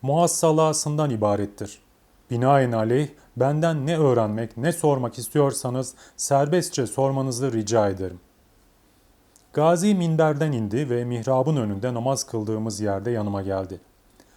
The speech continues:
Halkın suallerine cevap verirken şu sözleriyle hutbeyi sena ile izah etti.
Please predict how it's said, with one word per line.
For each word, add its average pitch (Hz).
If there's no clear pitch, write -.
Halkın 117
suallerine 107
cevap 113
verirken 147
şu -
sözleriyle 113
hutbeyi 131
sena 123
ile 113
izah 101
etti. 92